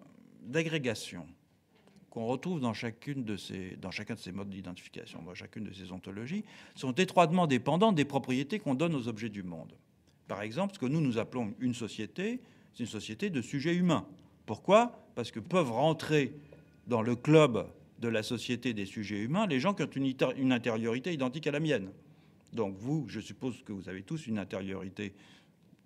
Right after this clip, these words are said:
du même type que la mienne, même si l'intersubjectivité est remplie de difficultés. Donc, vous faites partie d'une société, et d'une société qui, d'une certaine façon, se caractérise par certains traits, euh, qu'elle a en commun et qui sont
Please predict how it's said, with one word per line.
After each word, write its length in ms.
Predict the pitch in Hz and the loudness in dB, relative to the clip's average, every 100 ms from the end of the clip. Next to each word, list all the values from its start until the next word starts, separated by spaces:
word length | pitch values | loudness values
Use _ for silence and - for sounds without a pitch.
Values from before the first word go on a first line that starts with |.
| - | -10
du 120 | 104 | -4
même 240 | 101 95 | -4 -4
type 300 | - 160 147 | -6 -6 -6
que 80 | 117 | -6
la 160 | 90 95 | -6 -4
mienne, 400 | 139 208 262 - - - | -4 -4 -4 -8 -14 -12
même 200 | 95 110 | -6 -6
si 220 | - 104 | -6 -10
l'intersubjectivité 1200 | 98 90 92 - 95 90 - 120 90 - 104 101 | -10 -8 -10 -10 -12 -14 -14 -16 -16 -12 -12 -12
est 60 | 82 80 | -14 -16
remplie 260 | 87 98 | -16 -16
de 60 | 92 | -16
difficultés. 600 | - 101 - 113 226 247 - - - _ - - | -14 -14 -14 -6 -4 -4 -8 -20 -20 _ -14 2
Donc, 280 | 170 202 - - _ | 2 2 -8 -20 _
vous 80 | - | -14
faites 220 | 101 120 | -4 -4
partie 420 | - 101 - 170 190 - - | -2 -6 -4 -4 -4 -12 -10
d'une 100 | 110 | -10
société, 640 | 104 - 101 98 190 226 - - - - - | -8 -10 -10 -4 0 0 -2 -20 -20 -18 -10
et 100 | 107 | -6
d'une 180 | 117 131 | -4 -2
société 640 | 127 117 127 120 156 147 | -2 0 -2 2 0 0
qui, 380 | 127 135 123 - - _ _ _ - | -2 0 0 -4 -20 _ _ _ -2
d'une 140 | 123 | -2
certaine 300 | 123 120 120 | 0 0 0
façon, 680 | 117 117 - 143 143 135 135 | 2 0 2 2 2 0 -4
se 160 | - 113 | -4 -4
caractérise 680 | 107 107 113 117 110 120 117 | 0 0 0 0 0 0 0
par 180 | 101 | -4
certains 380 | - 107 - 110 | -2 -8 -4 -6
traits, 400 | - - 120 117 - - - | -6 0 0 0 -8 -20 -10
euh, 180 | 98 95 | -8 -8
qu'elle 280 | 90 98 95 | -6 -4 -2
a 160 | 98 - | -2 -4
en 100 | 98 | -6
commun 360 | - 113 180 | -4 0 2
et 60 | 175 | 0
qui 160 | 156 | 0
sont 380 | 143 - 170 185 | -4 -2 -2 -2